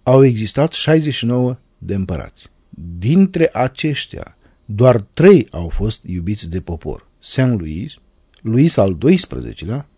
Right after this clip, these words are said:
și Henri al șaselea. Ce au în comun aceștia trei? Au fost crescuți de mamele lor, nu de guvernante și de pedagogi. Așadar, mama are o deosebită influență asupra caracterului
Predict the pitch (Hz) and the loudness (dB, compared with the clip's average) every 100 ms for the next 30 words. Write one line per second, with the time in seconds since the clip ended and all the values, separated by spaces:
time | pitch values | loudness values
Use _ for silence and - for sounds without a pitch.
0 | _ - - 107 - 113 98 90 120 - | _ -18 -10 -10 -6 -4 -4 -2 -4 -6
1 | - 92 85 - 101 - 62 57 _ - | -8 -8 -6 -6 -6 -8 -12 -16 _ -8
2 | - 214 - 156 151 143 143 151 127 80 | -2 0 4 4 4 0 2 2 2 -2
3 | 82 82 - 76 73 - - _ - 113 | -6 -10 -8 -10 -10 -14 -16 _ -6 -2
4 | - 131 - 110 - 143 120 107 104 160 | 0 0 0 -4 -4 -8 -4 -2 0 2
5 | 160 71 60 60 87 139 - _ _ - | 2 -2 -8 -8 -6 -8 -10 _ _ -6
6 | 104 127 196 139 131 143 - - 107 117 | 2 6 6 8 6 6 0 -12 -2 0
7 | 107 104 113 120 110 104 - 85 101 - | 2 2 0 0 -2 -6 -6 -6 -6 -10
8 | _ _ - 82 69 76 - - - _ | _ _ -10 -8 -8 -8 -12 -14 -20 _
9 | _ _ - - 113 104 - _ - 90 | _ _ -8 -4 -2 -4 -6 _ -8 -2
10 | 113 120 - 107 107 107 - 87 80 80 | 0 0 0 -2 -2 -2 -4 -8 -8 -6
11 | 98 156 165 - 131 127 107 98 92 98 | 0 0 0 -2 -4 -2 -4 -4 -4 -4
12 | 101 90 85 - 92 92 87 80 - 78 | -4 -8 -10 -12 -10 -8 -8 -10 -8 -10
13 | 73 - 147 82 67 | -8 0 0 0 -4